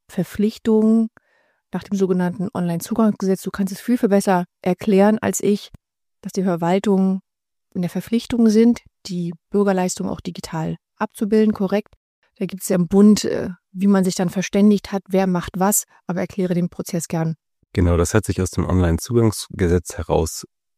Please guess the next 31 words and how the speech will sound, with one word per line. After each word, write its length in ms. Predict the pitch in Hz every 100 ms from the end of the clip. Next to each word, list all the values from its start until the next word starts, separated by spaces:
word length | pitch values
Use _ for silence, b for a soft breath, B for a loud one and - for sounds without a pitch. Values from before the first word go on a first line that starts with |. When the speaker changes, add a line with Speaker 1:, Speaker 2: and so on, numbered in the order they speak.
| -
Speaker 2:
ergeben. 520 | 82 101 120 131 120 B B B
Dort 160 | - 87
gab 220 | 87 82
es 120 | -
vierzehn 460 | - 98 - - 76
Themenfelder 880 | 113 113 107 95 98 90 87 87 85 -
mit 240 | 85 -
unterschiedlichen 760 | - 90 85 - - - 82
Themen 360 | - 95 80 73
besetzt. 420 | 73 104 - -
Das 120 | -
Themenfeld 500 | - 90 85 - 76
Bauen 240 | - 78 80
und 180 | 73 78
Wohnen 360 | 98 107 104 - B B B
wurde 360 | 87 90 80 80
dann 140 | 82
von 260 | - 78 78
Mecklenburg-Vorpommern 920 | 78 85 76 71 - 90 90 78 67
übernommen. 520 | 67 73 78 95 110 - B B B
Und 300 | 87 82 85 -
da 280 | 80 90
ist 280 | 101 - -
ja 100 | 78
auch 120 | 80
ein 200 | - 80
ganzes 300 | 80 90 82
Konglomerat 720 | - 98 95 87 78 71 80 -
an 120 | 78
Leistungen 720 | 73 82 - - 71 78 73
enthalten. 640 | 67 71 - 80 82 67